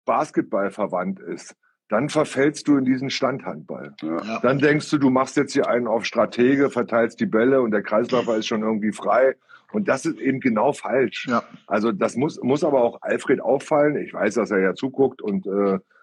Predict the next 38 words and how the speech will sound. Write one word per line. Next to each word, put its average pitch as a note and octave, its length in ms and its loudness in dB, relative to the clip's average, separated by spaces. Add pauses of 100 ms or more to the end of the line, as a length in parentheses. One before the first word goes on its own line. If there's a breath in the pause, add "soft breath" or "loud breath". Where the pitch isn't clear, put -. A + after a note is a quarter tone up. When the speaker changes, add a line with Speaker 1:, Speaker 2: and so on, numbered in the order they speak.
(140 soft breath)
Speaker 1:
und G#2 120 0
sich G#2+ 140 0
das A#2 140 2
dann A2 120 0
immer G#2 160 2
zu G#2+ 140 -2
Herzen A2 380 -2
nimmt. C3 300 0 (260 soft breath)
Juri C3+ 360 2
muss A#2+ 400 2
mehr A2 300 2
aus G#2 160 0
der G#2 80 0
Bewegung E2 440 -2
kommen. C2+ 240 -12 (180)
Klar, F2 340 0 (140)
er F#2 140 2
hat B2+ 120 0
eine B2+ 100 0
unheimliche C3 480 2
Gefahr, C#3 520 2 (220 loud breath)
er G#2 160 2
hat A2 140 -2
eine A2 100 -6
Torgefahr, C#3+ 500 2
er G#2 80 2
hat G#2 120 -2
ein G2+ 60 -10
eins G2+ 200 -6
eins B2+ 260 -4
Verhalten, A#2+ 360 0
aber G2 160 -4
heute A#2+ 300 -2
war F#2+ 160 2
es - 120 -12 (260)
einfach A2 420 -4
zu A2 140 -12
statisch. - 600 -8